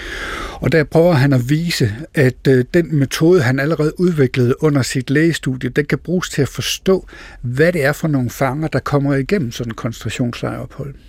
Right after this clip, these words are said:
Fordi der er jo selvfølgelig nogle fanger, der kommer i gasovnen.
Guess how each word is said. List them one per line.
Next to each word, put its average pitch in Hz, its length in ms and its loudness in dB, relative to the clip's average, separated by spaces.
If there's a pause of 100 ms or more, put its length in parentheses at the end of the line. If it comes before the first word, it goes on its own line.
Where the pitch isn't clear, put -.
(340)
Fordi 170 140 0
der 165 80 0
er 151 40 4
jo 143 40 2
selvfølgelig 185 520 2
nogle 165 220 0
fanger, 151 400 0 (460)
der 143 80 2
kommer 135 380 2
i 147 40 -6
gasovnen. 117 640 0